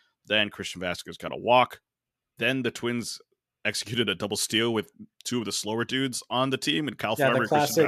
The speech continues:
Speaker 1: Vasquez.
Speaker 2: Farmer Vasquez double steal.
Speaker 1: Yeah,
Speaker 2: Just
Speaker 1: which was hilarious.
Speaker 2: very
Speaker 1: Um,
Speaker 2: weird, but whatever.
Speaker 1: yeah, and then so I guess, uh, Cincinnati was like, "Okay, we'll just intentionally walk Jeffers," which I thought was a little bit of a weird move.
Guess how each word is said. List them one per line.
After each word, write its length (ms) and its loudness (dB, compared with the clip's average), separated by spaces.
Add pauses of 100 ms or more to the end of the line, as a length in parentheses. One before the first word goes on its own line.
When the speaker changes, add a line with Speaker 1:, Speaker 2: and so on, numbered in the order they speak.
Speaker 1:
Vasquez. 160 -4
Speaker 2:
Farmer 300 4
Vasquez 600 0
double 300 -2
steal. 500 -6
Speaker 1:
Yeah, 240 6
Speaker 2:
Just 220 -4 (380)
Speaker 1:
which 180 -8
was 100 -14
hilarious. 560 -4
Speaker 2:
very 400 2
Speaker 1:
Um, 60 -4
Speaker 2:
weird, 280 -2 (140)
but 180 -10
whatever. 520 0
Speaker 1:
yeah, 360 4
and 160 -2
then 180 2
so 240 -2
I 60 2
guess, 380 -4 (400)
uh, 320 0 (260)
Cincinnati 420 0
was 100 -4
like, 140 0
"Okay, 260 0
we'll 140 -2
just 200 -12 (240)
intentionally 460 -6
walk 240 -6
Jeffers," 400 -8
which 120 -14
I 60 -16
thought 140 -6
was 100 -10
a 60 -10
little 200 -8
bit 140 -12
of 60 -8
a 80 -6
weird 240 -6
move. 260 0